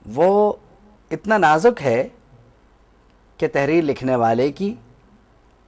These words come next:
और वली की, बल्कि मैं ये समझता हूँ कि हर उस शख्स की जिसको ये शऊर है कि उसका हक किसी के ज़िम्मे है, इन सब की कुछ ना कुछ जिम्मेदारियाँ बनती हैं, और वो ये हैं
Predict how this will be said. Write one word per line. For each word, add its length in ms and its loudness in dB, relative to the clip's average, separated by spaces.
और 200 4
वली 400 0
की, 240 -6
बल्कि 300 0
मैं 160 -2
ये 100 0
समझता 400 -4
हूँ 160 0
कि 100 -6
हर 200 0
उस 200 -2
शख्स 240 -2
की 300 -8
जिसको 320 -6
ये 120 2
शऊर 340 -2
है 140 0
कि 120 -4
उसका 280 -4
हक 240 0
किसी 240 -8
के 100 -2
ज़िम्मे 360 -2
है, 220 -6
इन 160 -2
सब 260 -2
की 80 0
कुछ 200 -4
ना 80 -4
कुछ 140 -2
जिम्मेदारियाँ 640 0
बनती 340 -6
हैं, 200 -20
और 180 4
वो 160 0
ये 440 0
हैं 360 -4